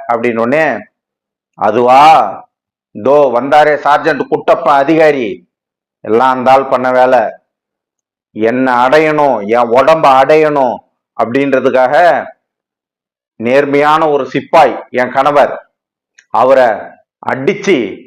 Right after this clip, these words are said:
அவருக்கு பொய்யான ஒரு குற்றச்சாட்டு சொல்லி, அவரை சாட்டையாலேயே சவுக்காலேயே அடிச்சு, ரத்தம் சொட்ட சொட்ட அவர் எவ்வளோ கெஞ்சியும், நான் எவ்வளோ கெஞ்சியும் கேட்காம அவரையும் படுக்க வச்சுட்டான் இந்த ஆளு.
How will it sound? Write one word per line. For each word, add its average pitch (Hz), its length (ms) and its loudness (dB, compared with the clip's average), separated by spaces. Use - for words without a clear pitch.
அவருக்கு 123 460 -4
பொய்யான 175 500 2
ஒரு 147 180 -2
குற்றச்சாட்டு 151 640 -2
சொல்லி, 139 380 -2
அவரை 117 280 0
சாட்டையாலேயே 160 920 2
சவுக்காலேயே 147 640 -2
அடிச்சு, 135 400 -2
ரத்தம் 139 400 0
சொட்ட - 240 -2
சொட்ட 147 300 -2
அவர் 147 260 2
எவ்வளோ 143 320 2
கெஞ்சியும், 143 500 -2
நான் 139 220 0
எவ்வளோ 143 300 0
கெஞ்சியும் 135 580 -2
கேட்காம 147 640 0
அவரையும் 151 880 0
படுக்க 139 360 2
வச்சுட்டான் 127 360 -2
இந்த 120 200 -2
ஆளு. 120 440 -2